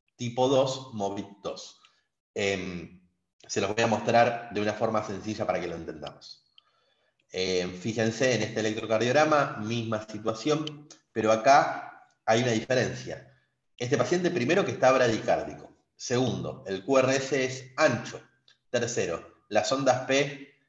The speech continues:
están en cualquier lado y no tienen relación con los complejos Q R S. Esas son las ondas P, fíjense que son bien regulares las ondas P,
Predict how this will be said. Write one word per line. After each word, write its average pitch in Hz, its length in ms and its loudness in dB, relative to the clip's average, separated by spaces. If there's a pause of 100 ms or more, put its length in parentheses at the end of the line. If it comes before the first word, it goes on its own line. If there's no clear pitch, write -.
(120)
están 127 760 0 (500)
en 110 240 -6
cualquier 131 460 4
lado 123 500 4
y 110 60 -4
no 110 140 -2
tienen 113 260 -4
relación 107 640 -6
con 95 120 -2
los 87 100 -4
complejos 90 580 -8
Q 87 160 -6
R - 140 -10
S. - 320 -20
Esas 131 300 -2
son 123 140 -2
las 113 120 4
ondas 120 360 0
P, 180 160 0
fíjense 120 460 -4
que 113 100 -4
son 117 300 -2
bien 151 240 2
regulares 117 520 2
las 110 140 0
ondas 120 300 -4
P, 165 280 -2